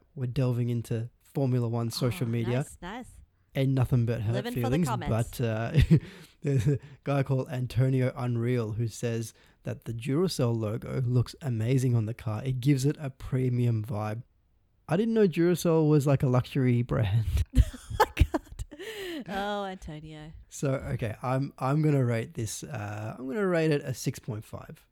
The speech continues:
Speaker 2: I think I gotta go an eight.
Speaker 1: Ooh, eight.
Speaker 2: Eight out of ten.
Speaker 1: That is a
Speaker 2: A
Speaker 1: good score.
Speaker 2: H D.
Speaker 1: All right, what's the next car on the list, Gom?
Speaker 2: So the next car is the Aston Martin A M R twenty-two.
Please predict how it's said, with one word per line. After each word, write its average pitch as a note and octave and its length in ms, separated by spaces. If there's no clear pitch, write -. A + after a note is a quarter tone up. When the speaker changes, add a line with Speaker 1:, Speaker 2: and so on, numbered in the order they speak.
Speaker 2:
I G#3 120
think G4 220
I A3+ 120
gotta D4 240
go F3+ 540
an E3 200
eight. - 400
Speaker 1:
Ooh, C3+ 300
eight. A#2+ 260
Speaker 2:
Eight E3 140
out C#3+ 140
of - 20
ten. - 200
Speaker 1:
That A#2 160
is G#2+ 100
a - 40
Speaker 2:
A - 20
Speaker 1:
good F3 120
score. - 280
Speaker 2:
H - 20
D. F#3+ 300
Speaker 1:
All A#2+ 60
right, G#2+ 240
what's C3+ 220
the C3 40
next B2+ 200
car B2 200
on A2+ 80
the A2 80
list, G#2+ 240
Gom? A#2+ 220
Speaker 2:
So G#3 320
the G#3+ 140
next A#3+ 400
car D#4 400
is G#3+ 340
the F3+ 220
Aston A3 540
Martin F3+ 640
A G#3+ 280
M A#3 260
R G3 400
twenty-two. F#3 800